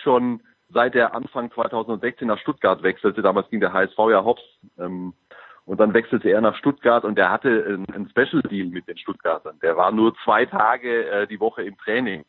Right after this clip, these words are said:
ja, und pendelte sozusagen. Und, äh, war auch in der Zeit, äh, zu großen Teilen immer wieder in Hamburg bei seinen Kindern. Und, äh, dass der jetzt gerade in solchen Zeiten,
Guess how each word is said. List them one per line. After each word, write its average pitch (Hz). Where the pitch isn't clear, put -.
ja, 92
und 110
pendelte 143
sozusagen. 82
Und, 113
äh, -
war 104
auch 110
in 110
der 123
Zeit, 98
äh, 85
zu 101
großen 101
Teilen 92
immer 95
wieder 92
in 87
Hamburg 95
bei 104
seinen 90
Kindern. 92
Und, 104
äh, 95
dass 95
der 120
jetzt -
gerade 123
in 120
solchen 117
Zeiten, 120